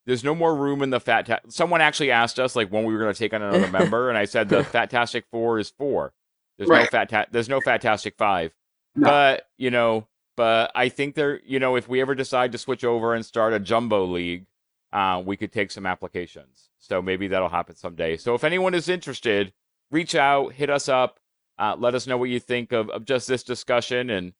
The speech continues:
Speaker 1: you know, even if you just wanna, you wanna bitch about, bitch at us about how much of your life we just wasted, you can do that too.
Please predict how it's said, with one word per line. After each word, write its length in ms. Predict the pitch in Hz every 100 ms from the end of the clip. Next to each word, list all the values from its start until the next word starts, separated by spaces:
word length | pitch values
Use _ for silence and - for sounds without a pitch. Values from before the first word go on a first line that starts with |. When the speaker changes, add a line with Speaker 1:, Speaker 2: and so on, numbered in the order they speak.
| _ _ -
Speaker 1:
you 100 | 107
know, 180 | 101
even 180 | 107 120
if 100 | 127
you 80 | 117
just 180 | 117 117
wanna, 380 | 120 117 113 113
you 220 | 113 110
wanna 220 | 110 107
bitch 220 | 98 107
about, 320 | 110 107 110 _
bitch 220 | 117 107
at 100 | 107
us 220 | 104 101
about 280 | - 101 98
how 260 | 101 98 95
much 200 | 101 -
of 120 | 90
your 120 | 98
life 260 | 92 92 90
we 100 | 90
just 260 | 85 87 85
wasted, 380 | 87 85 90 78
you 60 | 82
can 120 | 87
do 100 | 87
that 240 | 87 85
too. 280 | - 92 80